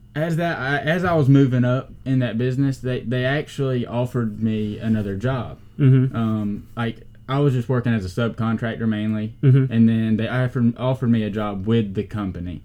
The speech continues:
Speaker 2: Mm-hmm.
Speaker 1: So, um,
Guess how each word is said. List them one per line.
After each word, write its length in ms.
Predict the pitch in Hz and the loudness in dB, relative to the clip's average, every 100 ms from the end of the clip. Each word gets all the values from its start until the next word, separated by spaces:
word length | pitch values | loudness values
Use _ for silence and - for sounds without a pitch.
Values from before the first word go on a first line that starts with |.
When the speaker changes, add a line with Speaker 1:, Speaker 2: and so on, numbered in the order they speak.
| - | 4
Speaker 2:
Mm-hmm. 240 | 131 131 | 6 6
Speaker 1:
So, 560 | 123 120 117 117 117 107 - - 131 113 - - - - 120 | 2 0 2 0 0 -4 -12 -8 -6 -6 -8 -20 -20 -10 -4
um, 540 | 117 113 110 101 92 | -2 -2 -2 -2 -6